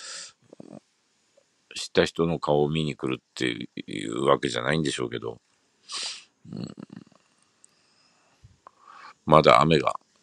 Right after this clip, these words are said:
降ってますもんね。で、今日は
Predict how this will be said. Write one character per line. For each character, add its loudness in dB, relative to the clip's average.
降 -8
っ -6
て -4
ま 2
す -8
も -8
ん -12
ね。 -6
で、 -4
今 6
日 6
は 4